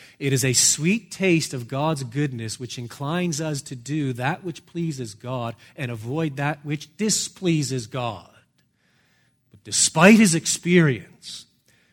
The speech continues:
Saul has no sweet taste of God's goodness. As Christians, we have a far greater experience of God's goodness. Do we taste it?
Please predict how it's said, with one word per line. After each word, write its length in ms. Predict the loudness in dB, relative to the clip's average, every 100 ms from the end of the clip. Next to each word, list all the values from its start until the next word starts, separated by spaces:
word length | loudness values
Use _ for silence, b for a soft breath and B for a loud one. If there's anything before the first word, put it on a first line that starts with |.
| -8
Saul 520 | -2 4 8 8 8
has 360 | 4 2 0
no 220 | -2 -2 -2
sweet 640 | -4 -6 -2 -2 -4 -12 _ _
taste 840 | -14 0 2 2 -2 -6 -6 -10 -20 _ _ _
of 140 | -10
God's 300 | -4 -2 -2
goodness. 340 | -6 -8 -10 -16 _ _ _ _ _ _ _ _ _ _ _ _ _ _ _ _
As 140 | -20
Christians, 420 | -4 -2 -2 -4
we 80 | -4
have 80 | -4
a 60 | -6
far 420 | -10 -6 -2 -2
greater 400 | -2 -2 -2 -4
experience 580 | -8 -12 -8 -6 -6 -8
of 120 | -12
God's 300 | -10 -8 -10
goodness. 480 | -8 -8 -8 -12 -14
Do 160 | -10
we 160 | -8 -10
taste 580 | -12 -14 -12 -12 -16 -20
it? 120 | -20